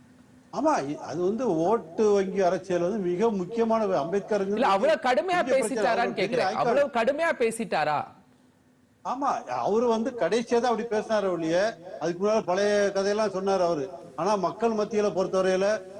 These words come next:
Speaker 1: பழைய ஹிஸ்டரி யாரும் முக்கியத்துவம் கொடுக்க மாட்டாங்க. இ-, இன்னைக்கு நம்ம, இன்னைக்கு தான் நம்ம நேரு இப்படி பண்ணாருன்னா நமக்கு இப்போ உள்ள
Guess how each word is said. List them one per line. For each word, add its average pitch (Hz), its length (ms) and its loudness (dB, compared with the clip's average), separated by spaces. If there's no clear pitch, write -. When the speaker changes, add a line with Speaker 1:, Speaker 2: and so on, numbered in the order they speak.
Speaker 1:
பழைய 220 380 2
ஹிஸ்டரி 233 260 0
யாரும் 202 300 2
முக்கியத்துவம் 196 380 -2
கொடுக்க 196 360 -2
மாட்டாங்க. 143 280 -2
இ-, 156 320 2
இன்னைக்கு 175 300 0
நம்ம, 185 200 0
இன்னைக்கு 180 280 0
தான் 214 100 2
நம்ம 202 180 0
நேரு 196 680 0
இப்படி 170 120 -6
பண்ணாருன்னா 190 560 0
நமக்கு 190 220 -2
இப்போ 185 200 -4
உள்ள 214 360 2